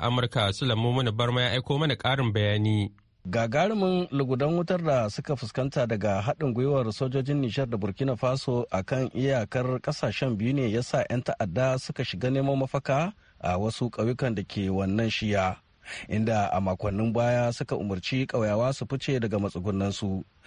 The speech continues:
Speaker 2: tare da tsara jerin hare-haren da suka ƙudiri aniyar kaiwa kan jami'an tsaron da ke ƙauyukan Liberi, Bulujinga da Garbunwa, a cewar sanarwar ma'aikatar tsaron ƙasa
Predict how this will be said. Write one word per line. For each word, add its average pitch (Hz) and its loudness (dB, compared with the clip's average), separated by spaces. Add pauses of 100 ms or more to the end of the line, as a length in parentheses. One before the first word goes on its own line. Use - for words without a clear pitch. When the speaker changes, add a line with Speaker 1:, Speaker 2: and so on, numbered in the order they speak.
(220)
Speaker 2:
tare 101 2
da 110 2
tsara 117 0
jerin 113 0
hare-haren 117 0
da 95 -4
suka 131 -2
ƙudiri 113 0
aniyar 110 0
kaiwa 135 0 (240)
kan 113 0
jami'an 104 0
tsaron 120 0
da 107 0
ke 101 -2
ƙauyukan 120 0
Liberi, 101 0 (200)
Bulujinga 104 0 (160)
da 98 2
Garbunwa, 101 0 (120)
a 107 0
cewar 113 0
sanarwar 120 0
ma'aikatar 135 -2
tsaron 101 0
ƙasa 104 -2